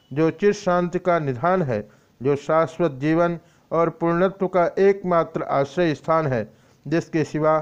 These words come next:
और कहीं सारे दुखों का अवसान नहीं होता, इस ईश्वर से संबंध रखने वाली विद्या ही हमारे पूर्वजों की राय में सबसे श्रेष्ठ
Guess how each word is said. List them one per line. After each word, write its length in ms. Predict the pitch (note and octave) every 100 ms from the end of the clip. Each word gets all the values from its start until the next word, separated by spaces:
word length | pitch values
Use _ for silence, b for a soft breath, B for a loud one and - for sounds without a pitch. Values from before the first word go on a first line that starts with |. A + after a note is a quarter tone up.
| D3+ -
और 240 | D3+ E3 D#3
कहीं 300 | D#3 D3 D#3 D#3 b b b
सारे 320 | - F3+ F#3 F3
दुखों 420 | C3+ D#3 - G3
का 180 | F#3 C3+
अवसान 540 | B2 C#3+ C3+ D3+ D#3
नहीं 240 | C#3 C3 F3
होता, 540 | D3 B2+ A2+ G2+ - B B B B
इस 180 | G3 G3+ G3+
ईश्वर 320 | F#3+ - G#3
से 200 | - F3
संबंध 460 | - E3+ F3+ F#3
रखने 340 | E3 E3 F3 F3+
वाली 280 | E3+ D3+ C#3
विद्या 360 | D3 C#3+ F#3
ही 200 | E3+ B2+ A2+ b b b
हमारे 340 | D3 E3 D#3+ D#3
पूर्वजों 500 | - D#3+ D#3+ F#3 G3
की 200 | E3 C#3+
राय 260 | C#3 E3
में 220 | D3+ A#2+ G#2 b b _
सबसे 340 | F#3 F#3 - B2+
श्रेष्ठ 500 | B2+ D#3 F3 -